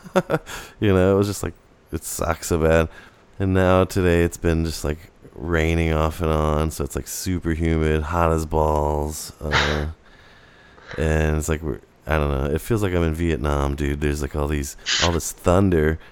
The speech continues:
but also fireworks everywhere. So there's all these explosions, and, like, this had to be what it must have been like in Vietnam, minus, like,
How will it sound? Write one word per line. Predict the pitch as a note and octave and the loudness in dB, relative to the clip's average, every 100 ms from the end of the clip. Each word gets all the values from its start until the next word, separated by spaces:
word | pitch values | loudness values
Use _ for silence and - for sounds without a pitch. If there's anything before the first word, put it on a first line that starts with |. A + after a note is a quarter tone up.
| - | -4
but | F2 | 2
also | F2 E2+ F2+ | 2 2 0
fireworks | D2+ - F2 F2+ F#2+ F#2+ F#2+ A2 | -2 -4 0 2 4 2 2 2
everywhere. | F#2+ G2+ F#2+ G2 | 2 4 4 2
So | G2+ F2+ | 0 -2
there's | E2+ | 0
all | E2+ | 0
these | E2+ D#2+ | 0 -2
explosions, | - - - F2+ F#2+ G2 A2+ A2 B2+ A#2+ A2 | -4 -2 2 4 6 6 6 6 6 4 4
and, | G#2 F#2 - - - - - | 2 2 -2 -10 -14 -10 0
like, | A#2 G#2 G2+ | 2 4 2
this | B2+ - G#2 | 2 0 2
had | B2+ A#2 | 4 6
to | |
be | G#2+ | 6
what | G2+ G2 | 6 6
it | F2+ | 4
must | F#2+ - | 2 2
have | F#2+ | 2
been | F2+ | 4
like | F2 F2+ | 4 2
in | E2+ | 2
Vietnam, | F#2+ E2 E2+ E2+ E2+ | 4 4 6 6 4
minus, | E2 E2+ E2+ E2 - | 4 2 2 0 0
like, | E2 D2+ | -2 0